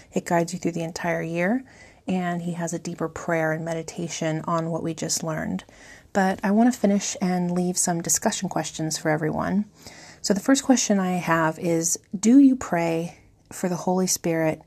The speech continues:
sorry, do you pray and ask the Holy Spirit for faith and to enlighten your mind? I know I don't often enough. So I'm going to make a point to try to do that more. So is that something that you do?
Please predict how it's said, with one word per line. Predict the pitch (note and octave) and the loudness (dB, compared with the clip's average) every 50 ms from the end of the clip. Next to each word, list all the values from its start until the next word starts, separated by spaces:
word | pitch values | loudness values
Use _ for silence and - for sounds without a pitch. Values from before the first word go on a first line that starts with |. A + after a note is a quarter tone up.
| _ - - - - - - - - - _ _ _ _ | _ -20 -20 -20 -20 -20 -20 -20 -20 -20 _ _ _ _
sorry, | - - - D#3+ D#3 D#3 D3+ - | -4 -2 0 0 0 0 -2 -2
do | - F#3 - | -2 0 4
you | G3+ A3+ B3 | 6 6 6
pray | A3+ - - A3 G3+ G3+ G3 G3+ | 4 4 2 4 4 4 4 2
and | - F3 F#3 - | 0 -2 -4 -2
ask | F3 F3 E3+ E3+ - - - - | -2 -2 -2 0 -2 -2 -4 -2
the | - E3+ | -4 -4
Holy | D#3+ - F3 E3 D#3+ D#3+ | -2 0 0 0 2 2
Spirit | D#3 - - - D#3+ - D#3 - | 0 0 0 0 0 2 0 0
for | - - | -2 -4
faith | D#3 - - - - D#3+ D3+ - - - - - - | -4 -6 -6 -6 -6 -4 -4 -4 -6 -10 -16 -10 -6
and | F3 E3 E3+ | -4 -4 -2
to | D#3 - - | -4 -2 -2
enlighten | F3 D#3+ D#3 D#3 D#3 D#3 D3+ - - D#3 D3+ | -2 -2 0 0 0 0 0 0 -2 -2 -2
your | - D#3+ D#3+ | -2 -4 -6
mind? | E3 - - - - G3+ - F#3+ - - - - - - _ _ - - - | -6 -6 -6 -6 -6 -6 -8 -8 -8 -10 -12 -16 -20 -20 _ _ -20 -12 -8
I | F3 E3+ | -6 -4
know | E3+ F3 E3+ - | -2 0 -2 0
I | - E3+ E3 | 0 -2 -2
don't | D3+ D3+ D3 - - - | 0 -2 -4 -4 -4 -6
often | - D#3 E3 - - - - | -6 -6 -6 -4 -6 -8 -6
enough. | - - - - - - - - - - - - - - - - - - - | -6 -6 -6 -8 -8 -10 -12 -16 -18 -20 -20 -20 -20 -20 -20 -20 -20 -14 -6
So | - - - F3 E3 D#3 D3 D3+ D3+ | -2 0 2 2 2 2 2 2 2
I'm | - - D#3+ D#3 D#3 | 0 0 -2 -4 -4
going | D#3 D#3 D#3 D#3 D#3+ | -4 -4 -4 -6 -6
to | D#3 - - - D#3+ D#3+ D#3+ D#3+ - - - | -6 -6 -6 -6 -6 -6 -6 -8 -8 -6 -6
make | G3 F3 E3 E3 | -4 -4 -4 -4
a | D#3+ | -6
point | - - - E3 D#3 D#3 D#3 - | -8 -6 -4 -4 -4 -4 -6 -8
to | - - - E3 D#3 D#3 E2+ - | -10 -8 -6 -4 -4 -4 -6 -6
try | - - - E3 | -10 -10 -8 -8
to | D#3+ E3 | -6 -2
do | - A#3 C4+ | 2 4 6
that | C4+ G#3+ D#3+ - | 6 6 4 2
more. | - D3 - - G2+ - | 0 -6 -6 -6 -6 -6
So | - - - - D#3+ D#3+ E3 - | -4 -4 -2 -2 -4 -4 -4 -4
is | - D#3+ - | -4 -2 -2
that | E3+ D#3 | -2 -2
something | - E3+ E3+ E3+ | 0 0 0 0
that | E3 D#3 - - | -2 -4 -4 -6
you | E3 | -6
do? | D#3 D#3 F#3 G#3 A#3 A#3+ A#3+ A#3+ A#3+ | -4 0 2 4 6 6 6 4 2